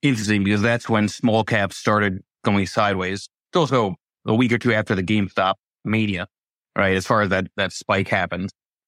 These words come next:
it's when Brett started weakening.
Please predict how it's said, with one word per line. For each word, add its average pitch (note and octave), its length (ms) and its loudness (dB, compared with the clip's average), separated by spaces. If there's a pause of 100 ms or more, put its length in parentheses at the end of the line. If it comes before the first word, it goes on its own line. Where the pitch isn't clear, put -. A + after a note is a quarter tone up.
(120)
it's A2+ 180 -2
when A2+ 220 2
Brett A#2+ 260 0
started A2 540 0 (300)
weakening. G#2+ 640 2